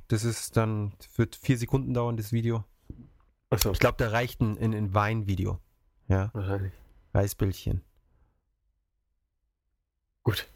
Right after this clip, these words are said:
Speaker 1: Genau, Wunsch per Facebook. Hast du ein O vergessen?
Speaker 2: Oh. Das, äh, mach ich dann noch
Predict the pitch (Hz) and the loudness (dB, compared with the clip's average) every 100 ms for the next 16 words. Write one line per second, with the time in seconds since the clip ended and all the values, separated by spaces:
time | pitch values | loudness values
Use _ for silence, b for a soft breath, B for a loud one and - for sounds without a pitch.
0 | - - _ _ _ _ _ - 95 90 | -20 -20 _ _ _ _ _ 2 2 2
1 | 117 127 - 113 - 123 - - 85 - | 0 0 2 0 2 -2 0 6 4 4
2 | - _ _ _ _ _ _ - - - | -12 _ _ _ _ _ _ -6 -2 0
3 | 113 95 90 82 - - _ - - - | 2 2 0 -2 -4 -8 _ -20 -8 -2
4 | 110 - - - _ _ _ _ _ _ | -2 -4 -20 -20 _ _ _ _ _ _
5 | _ _ _ _ - 113 - - 107 95 | _ _ _ _ -10 -8 -4 -2 -2 -6
6 | - - - _ _ _ - 101 92 98 | -12 -20 -20 _ _ _ 2 2 2 -2
7 | 90 90 | -2 -4